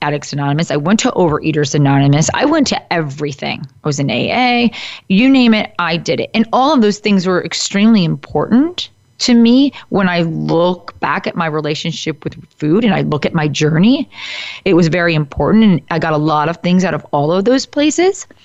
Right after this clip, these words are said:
especially with my therapy and my therapist and my one-on-one coaching and things like that. I've learned so much. But the point about that is, is that if you, in those rooms, they're very restrictive. So we have to be careful with that,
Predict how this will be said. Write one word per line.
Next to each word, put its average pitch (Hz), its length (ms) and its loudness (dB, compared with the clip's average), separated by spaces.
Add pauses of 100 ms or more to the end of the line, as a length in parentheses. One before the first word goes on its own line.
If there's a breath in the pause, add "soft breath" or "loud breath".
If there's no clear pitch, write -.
(400 loud breath)
especially 196 360 0
with 185 100 2
my 156 160 0
therapy 202 640 0
and 165 100 2
my 147 120 0
therapist 175 580 0
and 151 80 -2
my 147 100 0
one-on-one 151 560 0
coaching 156 460 0
and 180 160 2
things 165 180 0
like 143 200 -4
that. 151 160 -2
I've 208 180 -4
learned 147 280 -2
so 156 200 -4
much. 156 500 -2 (600 loud breath)
But 240 160 0
the 254 100 2
point 302 380 0
about 247 240 0
that 226 160 0
is, 202 160 2
is 196 100 0
that 208 220 -4
if 196 160 -2
you, 233 540 4 (760)
in 233 140 4
those 233 220 4
rooms, 208 220 4
they're 180 120 0
very 165 300 2
restrictive. 160 640 -2
So 202 140 -2
we 180 80 2
have 165 240 0
to 160 80 -4
be 160 100 -2
careful - 460 -6
with - 160 -6
that, - 260 -6